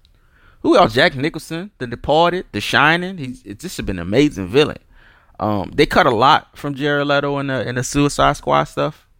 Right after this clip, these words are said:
You know, it's a lot of controversy. A lot of people didn't like him. Will Smith probably, I think Will Smith wanted to beat him up. That's all good. That's fine with me. But I don't think he was a bad Joker. He was a new Joker.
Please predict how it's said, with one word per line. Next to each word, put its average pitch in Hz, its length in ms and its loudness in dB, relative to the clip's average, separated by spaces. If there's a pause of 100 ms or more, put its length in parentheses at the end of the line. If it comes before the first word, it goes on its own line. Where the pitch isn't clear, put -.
(360)
You - 100 -10
know, 120 140 2
it's 120 100 0
a 135 40 0
lot 113 140 6
of - 60 -4
controversy. 90 720 -4
A 92 60 -4
lot 92 180 -2
of - 60 -6
people 98 260 -8
didn't 78 220 -4
like 82 240 -2
him. 98 240 -8
Will 107 180 -2
Smith - 300 -6
probably, 92 320 2 (100)
I 98 60 2
think 107 200 -2
Will 107 100 0
Smith 113 200 -4
wanted 73 200 -4
to 71 60 -10
beat 98 340 -4
him 113 140 -2
up. 123 280 2
That's - 200 -6
all 53 200 -2
good. 53 220 -10
That's - 160 -12
fine 57 180 -10
with 57 80 -12
me. 67 240 -12 (2250)
But 131 100 4
I 165 60 6
don't 160 160 2
think 135 120 -4
he 127 100 -8
was 113 120 -6
a 104 60 -4
bad 98 280 -4
Joker. 90 420 -12 (420)
He 143 100 2
was 131 140 4
a 107 60 2
new 139 280 2
Joker. 139 560 2